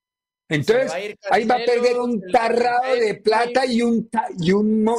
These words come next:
Speaker 1: y una imagen institucional que se va al carajo si no está el Barcelona en el Mundial de Clubes y si no está el Ba-, bueno, en la Supercopa ya sabemos que es un business que se inventó Rubiales con Piqué. Pero,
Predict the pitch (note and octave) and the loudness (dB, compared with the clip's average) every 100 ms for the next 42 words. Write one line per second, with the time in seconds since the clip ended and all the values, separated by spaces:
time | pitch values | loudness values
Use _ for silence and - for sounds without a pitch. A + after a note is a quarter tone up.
0 | G#3 F#3+ A3 A3 G#3 A3 A#3 A3+ B3 B3 | 0 0 2 2 2 0 -2 -2 -2 0
1 | A#3 G#3 E3 G3 D3+ F3+ D3+ E3 F#3 F#3+ | 0 -2 -2 -4 -2 -2 0 0 0 0
2 | A3+ F#3+ D#3+ F#3 G#3+ _ _ - F#3 F#3+ | -2 0 0 -2 -4 _ _ -2 0 0
3 | A3+ A3+ B3+ G3+ F3 G3 F#3+ A3+ A#3 A#3+ | -2 -2 -2 -2 -2 -2 0 0 0 -2
4 | F3+ G3 A3+ A3+ F3+ D#3+ E3 G3+ G#3 A3 | -2 -2 0 -2 -2 -4 -2 0 0 -2
5 | A3+ B3 B3 - _ - F#3 E3 F3 G3+ | -2 0 0 -2 _ -6 -4 0 0 0
6 | G3+ A#3 G#3+ F#3 G3+ F#3+ F3+ G#3+ G#3+ A3 | 0 0 -2 -2 -2 0 0 0 -2 0
7 | B3 C#4 B3 A3+ A3+ G3+ A3 A3 G3 G3 | 0 0 0 0 0 0 0 -2 -2 -4
8 | G3 G3+ G3+ G#3+ G3 G3+ G3 E3 D#3+ D3+ | -2 -2 0 -2 0 -2 -2 -2 -2 -2
9 | C#3 E3+ F3 F#3+ F#3+ F#3+ F#3+ - D3+ C3 | 0 0 0 0 2 0 -2 -2 -4 -4
10 | C3+ F3 C#3+ - _ _ _ _ - E3 | -6 -2 -4 -6 _ _ _ _ -2 0
11 | D#3+ D#3 D3 C#3 C3 A#2+ | 2 0 0 0 -2 -6